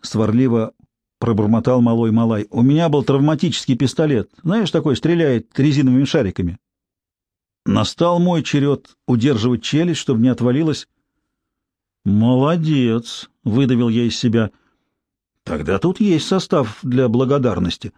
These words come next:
«Ладно, сочтемся», — небрежно махнул он рукой, будто не совершил ничего особенного. «Во-первых, надо делать отсюда ноги. Там наверху два трупа и дверь не закрытая. Во-вторых, что мы будем делать дальше?»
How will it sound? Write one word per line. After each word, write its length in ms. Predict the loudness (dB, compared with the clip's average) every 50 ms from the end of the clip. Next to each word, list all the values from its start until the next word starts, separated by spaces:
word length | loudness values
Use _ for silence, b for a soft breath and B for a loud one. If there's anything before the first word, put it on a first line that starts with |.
| _ _ _ _ _ _ _
«Ладно, 340 | -4 -4 -2 -2 0 -2 -2
сочтемся», — 640 | 0 -2 -2 -4 -4 -2 -2 -2 -2 -2 -2 -2 0
небрежно 460 | 2 2 2 2 0 0 0 0 0
махнул 300 | 0 0 0 0 0 0
он 100 | 0 0
рукой, 400 | -2 -4 -2 -2 -2 -2 -2 -4 -8 _ _ _ _ _ _ _ _
будто 300 | -4 -4 -4 0 2 2
не 100 | 2 2
совершил 420 | 2 0 0 0 0 0 0 2
ничего 280 | 2 2 0 0 0 -2
особенного. 540 | -2 0 -2 0 2 2 2 2 0 -2 b b b b b b b b b b b b b b b _ _
«Во-первых, 480 | -4 -4 -2 0 0 0 0 -2 0 0
надо 220 | 0 0 0 0
делать 260 | 0 0 0 0 0 -2
отсюда 300 | -4 -4 -4 -2 0 0
ноги. 300 | 0 0 -2 -4 -8 -12 -18 _ _ _ _ _ _ _ _ _ _ _ _ _ _ _ _ _
Там 260 | -2 0 2 2 2
наверху 340 | 2 0 0 -2 -2 -2 -2
два 180 | 0 0 0 0
трупа 300 | 0 -2 -2 -2 -2 -2
и 100 | -2 -2
дверь 240 | -2 -2 0 0
не 80 | 0 -2
закрытая. 500 | -2 -4 -6 -6 -8 -8 -10 -12 -14 -14 -18 _ _ _ _ _ _ _ _ _ _ _ _ _ _ _ _ _ _
Во-вторых, 500 | -4 -4 -2 0 0 0 0 -2 -4 -10 -12
что 240 | -8 -4 -2 0
мы 80 | 0 0
будем 260 | 0 0 0 0 0
делать 220 | 0 0 -2 -2 0
дальше?» 340 | -2 -2 -4 -6 -10 -16